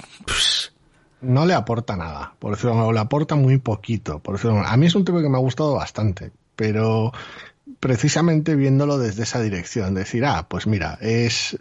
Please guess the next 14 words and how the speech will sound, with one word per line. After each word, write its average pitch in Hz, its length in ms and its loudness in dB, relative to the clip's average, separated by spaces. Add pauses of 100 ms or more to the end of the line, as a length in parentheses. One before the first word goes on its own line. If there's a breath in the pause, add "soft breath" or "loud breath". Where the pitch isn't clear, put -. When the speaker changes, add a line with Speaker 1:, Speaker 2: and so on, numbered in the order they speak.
(120)
Speaker 2:
la 92 500 0
excusa 113 960 -2 (320 soft breath)
o 98 140 -4
la 110 140 2
manera 120 560 4 (280 loud breath)
para 98 220 -4
que 117 100 -2
Marvel 120 320 0
te 120 100 -4
publique 110 440 0
este 101 220 -6
T 101 120 -2
V 101 180 -2
O", 73 160 -10